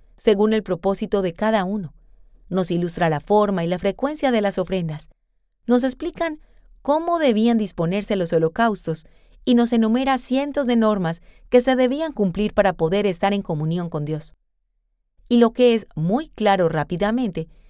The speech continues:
es que resulta humanamente imposible cumplir esas leyes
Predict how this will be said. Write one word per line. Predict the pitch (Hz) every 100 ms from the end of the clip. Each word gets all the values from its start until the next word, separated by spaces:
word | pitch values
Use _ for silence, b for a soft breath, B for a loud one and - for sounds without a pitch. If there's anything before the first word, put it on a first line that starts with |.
| _ _ _
es | 269 -
que | 359
resulta | 285 240 233 220 226 214 -
humanamente | 240 233 208 254 330 226 208 208
imposible | 180 151 143 226 233 233
cumplir | 226 160 202 233 - - - - -
esas | 285 339 233 180
leyes | 233 233 226